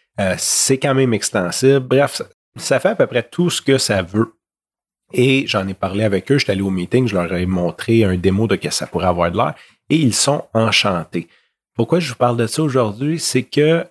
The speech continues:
le value pricing, il y a bien du monde qui voit ça un petit peu comme du evil ou du, non, parce que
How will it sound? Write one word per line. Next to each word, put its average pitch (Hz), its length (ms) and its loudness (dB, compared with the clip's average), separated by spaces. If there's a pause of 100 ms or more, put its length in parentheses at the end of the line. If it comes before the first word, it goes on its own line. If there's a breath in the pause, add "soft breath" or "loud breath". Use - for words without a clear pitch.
(120)
le 113 120 2
value 131 340 2
pricing, 151 540 0
il - 20 -2
y - 20 -2
a 107 40 2
bien 127 180 0
du 113 100 -4
monde 139 240 0
qui - 140 -14
voit 104 160 0
ça - 140 -2
un 123 80 0
petit - 120 -8
peu 113 140 -2
comme 98 280 -2
du 95 300 -6
evil 101 560 2
ou 98 80 0
du, 92 240 -4 (520 soft breath)
non, 135 400 2
parce - 340 -2
que 151 480 0